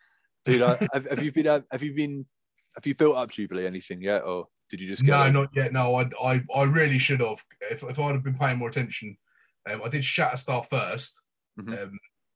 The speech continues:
Speaker 2: because he was the highest Red Star level, and that was pr-, pretty much the only reason. Um, and then, then I started doing Longshot because obviously he pairs with Shatterstar. Um, but then after I started leveling up Shon-, Longshot and ran out of money, I looked at the quirky characters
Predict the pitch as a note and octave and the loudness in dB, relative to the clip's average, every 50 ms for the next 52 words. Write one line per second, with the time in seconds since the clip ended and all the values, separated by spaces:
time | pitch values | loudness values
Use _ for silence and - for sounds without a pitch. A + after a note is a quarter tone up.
0 | _ _ _ _ _ - A#2+ - C3 B2 - B2 A#2 A2 G#2+ G#2+ G#2 A2+ A#2 A2+ | _ _ _ _ _ -14 -10 -8 -6 -6 -6 -6 -8 -8 -8 -8 -6 -4 -4 -4
1 | G#2 - - A2 G#2 - - G#2 G2 G#2 G2 F2 F2+ F2+ F#2+ G#2 F#2 F2+ - - | -6 -6 -8 -8 -8 -8 -8 -8 -8 -8 -8 -10 -10 -12 -10 -10 -10 -12 -14 -16
2 | _ - A2 - - _ - - G2 G#2 G2+ F#2 - G#2+ G2 G2 G2 G2+ G2+ G#2 | _ -14 -14 -14 -12 _ -12 -12 -10 -10 -12 -10 -8 -8 -8 -8 -10 -10 -10 -12
3 | F2+ E2 - - _ _ _ _ _ _ _ - G#2+ G#2+ A2 A2 A2 A2 G#2+ G#2+ | -12 -14 -18 -20 _ _ _ _ _ _ _ -10 -8 -6 -6 -6 -8 -10 -10 -12
4 | - _ _ _ _ _ _ _ _ _ _ _ _ _ _ _ _ _ _ _ | -16 _ _ _ _ _ _ _ _ _ _ _ _ _ _ _ _ _ _ _
5 | _ _ _ _ _ _ _ _ - - C3 B2+ A#2+ A#2 A2 A2 A2 A2+ A2+ - | _ _ _ _ _ _ _ _ -8 -4 -2 0 0 -2 -4 -6 -8 -8 -4 -2
6 | C#3+ C3+ C3 B2+ - - C3 A#2+ A#2+ B2 A#2+ A#2 A#2+ C#3 C#3+ C3+ B2+ - - F#2 | 0 2 2 2 0 -2 -4 -4 -4 -4 -4 -2 0 0 2 2 0 -2 -4 -8
7 | - - - - - G#2+ G#2 - A2+ G#2+ - A#2+ G#2+ G#2 - - - F2+ - - | -10 -12 -16 -14 -14 -12 -12 -10 -12 -8 -6 -6 -6 -6 -6 -6 -6 -6 -6 -6
8 | - - D#2+ - - _ _ _ _ _ _ _ _ _ _ _ _ _ - A2 | -10 -10 -12 -14 -16 _ _ _ _ _ _ _ _ _ _ _ _ _ -14 -12
9 | G#2+ G2+ G#2 G#2+ G#2+ F#2 _ _ _ _ _ _ _ _ _ _ - C#3 C3 C3+ | -12 -10 -10 -12 -16 -16 _ _ _ _ _ _ _ _ _ _ -4 -2 0 2
10 | C3+ C#3 C#3+ C#3 - - C3+ C3 - C#3 B2+ - B2 C3 B2+ A#2 A#2+ A#2+ A#2+ A2+ | 4 4 4 2 2 0 -2 0 0 -2 -4 -2 -2 -2 -2 -2 -2 -6 -8 -6
11 | - - B2 A#2+ B2 B2+ B2+ C3 B2+ B2 B2 - B2+ A#2+ A#2+ A#2 A2+ A2 A2 G#2+ | -6 -6 -4 -4 -6 -6 -4 -2 0 0 0 -2 -4 -6 -6 -6 -6 -6 -6 -6
12 | - C3 C3 B2 G#2 F#2 F#2+ G#2+ - _ _ _ - G#2 A2+ A#2 A2+ - - C3+ | -2 -2 -2 -2 -2 -4 -10 -14 -18 _ _ _ -12 -10 -8 -8 -8 -10 -14 -14
13 | B2+ - C#3+ B2+ A2+ C3 C3 - A2+ G2 G2+ F2 - G#2 | -6 -2 -2 -2 -2 -2 -6 -8 -6 -6 -6 -8 -12 -18